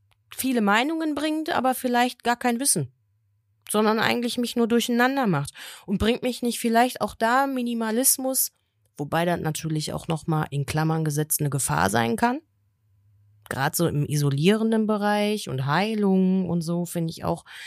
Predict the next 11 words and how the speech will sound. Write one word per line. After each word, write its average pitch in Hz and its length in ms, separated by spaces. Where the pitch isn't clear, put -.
kann 180 200
Minimalismus 165 720
schwierig 196 440
werden. 220 240
Also 135 240
für 139 140
mich 175 240
war 214 120
das 240 160
schon 233 180
schwierig, 214 460